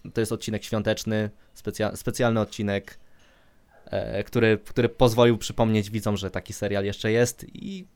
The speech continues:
później, później już w dwa tysiące szesnastym Netflix przypomniał też, że jest taki,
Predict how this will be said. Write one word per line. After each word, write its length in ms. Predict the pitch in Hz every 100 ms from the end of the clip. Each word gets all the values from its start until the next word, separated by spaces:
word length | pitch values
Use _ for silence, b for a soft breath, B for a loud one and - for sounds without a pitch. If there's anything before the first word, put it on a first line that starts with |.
| - -
później, 420 | 190 170 156 135
później 340 | 131 156 143 127
już 160 | 117
w 40 | 113
dwa 120 | 107
tysiące 280 | 107 107 107
szesnastym 580 | 107 - 107 - 107
Netflix 400 | 107 107 - 101
przypomniał 420 | - - 104 101 95
też, 200 | 101 98
że 100 | 101
jest 160 | -
taki, 260 | - -